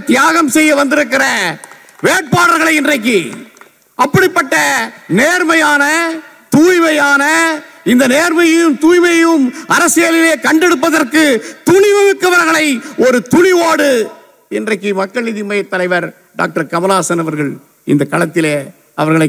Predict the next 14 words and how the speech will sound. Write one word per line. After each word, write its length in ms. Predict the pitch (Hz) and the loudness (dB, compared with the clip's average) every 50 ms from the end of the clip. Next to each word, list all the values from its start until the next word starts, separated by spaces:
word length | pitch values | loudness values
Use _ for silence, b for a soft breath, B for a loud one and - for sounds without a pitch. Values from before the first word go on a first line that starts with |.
| - - | -2 -2
களங்காண 460 | 175 175 185 185 180 175 170 165 165 160 160 | 0 2 2 2 2 2 2 2 2 2 0
நினைத்திருக்கிறார். 640 | 151 151 143 160 151 139 135 - 143 143 131 - _ _ _ _ _ _ _ _ _ _ _ _ _ _ _ _ _ _ _ _ _ - | 0 -2 -4 -6 -8 -10 -8 -8 -10 -12 -12 -14 _ _ _ _ _ _ _ _ _ _ _ _ _ _ _ _ _ _ _ _ _ -2
ஆகவேதான் 760 | 180 254 330 339 320 349 339 349 339 330 330 339 339 320 294 | 0 0 2 2 2 2 2 2 2 2 2 2 2 2 0
அவரை 180 | 285 302 320 311 277 277 | 0 0 0 0 0 0
ஆதரிப்பதற்காக 840 | 330 320 330 330 262 226 311 294 302 269 240 277 269 254 226 214 180 - - - - - _ _ _ _ _ _ _ _ _ _ _ _ - 214 | 0 0 0 0 0 0 0 0 0 0 0 0 0 0 0 -2 -4 -6 -10 -18 -20 -20 _ _ _ _ _ _ _ _ _ _ _ _ 0 2
என்னை 200 | 269 254 302 294 202 247 | 2 2 2 2 0 0
போன்றவர்கள், 480 | 277 269 254 247 240 233 214 196 165 - - - _ _ _ _ _ _ _ _ _ _ _ _ - | 0 0 0 0 0 0 -2 -2 -4 -6 -10 -16 _ _ _ _ _ _ _ _ _ _ _ _ -4
எங்களுடைய 380 | 196 247 277 277 294 247 277 262 - - | 0 2 2 2 4 4 2 2 2 2
தோழமை 300 | 269 302 330 320 311 311 - | 2 2 2 2 0 0 0
கட்சி, 320 | 285 262 - - 262 247 214 180 170 156 - - _ 160 | -2 -4 -2 -2 -2 0 0 0 0 -2 -4 -4 _ 0
விவசாய 420 | 185 214 220 - 214 214 208 208 190 | 0 2 2 0 0 0 0 0 0
கட்சி, 340 | 190 214 214 - - 240 226 226 226 - - _ - - | -2 -4 -4 -4 -4 -6 -6 -6 -8 -12 -16 _ -2 0
சிறுபான்மையினர் 720 | 190 202 196 208 208 208 214 208 196 190 190 190 185 220 | 2 2 4 2 2 2 2 2 2 2 0 0 0 -2
கட்சி, 260 | 220 - - 226 220 | -4 -4 -4 -6 -6